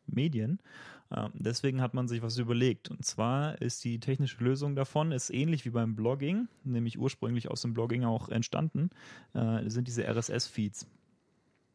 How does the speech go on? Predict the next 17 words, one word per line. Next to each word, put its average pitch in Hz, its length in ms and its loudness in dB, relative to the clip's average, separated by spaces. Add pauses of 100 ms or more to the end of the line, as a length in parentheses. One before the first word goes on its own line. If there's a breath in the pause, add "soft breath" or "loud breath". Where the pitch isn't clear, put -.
(380)
Und 117 80 -4
das 117 140 -2
ist 147 100 -4
im 156 80 0
Endeffekt 170 560 0 (880 loud breath)
technisch 147 340 2
gesehen 135 400 0
so 123 180 -2
ähnlich 156 640 0
wie 135 60 -4
eine 127 160 0
Website. - 640 -2 (200)
Ähm, 120 440 0 (400)
es - 120 -6
gibt 135 200 -6
eben 117 500 0
dann 117 320 0